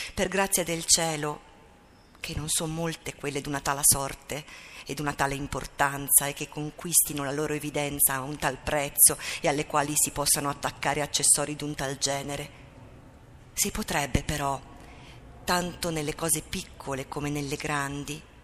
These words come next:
evitare in gran parte quel corso così lungo e così storto, prendendo il metodo proposto da tanto tempo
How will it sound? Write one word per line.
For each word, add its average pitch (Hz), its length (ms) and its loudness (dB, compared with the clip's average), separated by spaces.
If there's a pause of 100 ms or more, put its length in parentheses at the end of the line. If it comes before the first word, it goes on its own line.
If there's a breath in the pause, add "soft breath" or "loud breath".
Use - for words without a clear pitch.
(600)
evitare 160 960 -4 (320)
in 165 160 -2
gran 165 320 2
parte 156 460 4
quel 156 260 -2
corso - 380 0
così 156 340 -4
lungo 165 380 -2
e 151 80 -4
così 151 240 -2
storto, - 760 0 (720 loud breath)
prendendo 180 480 0
il 170 120 -2
metodo 165 520 0 (500 loud breath)
proposto 185 760 0
da 165 180 -2 (240)
tanto 202 440 -2
tempo 151 680 0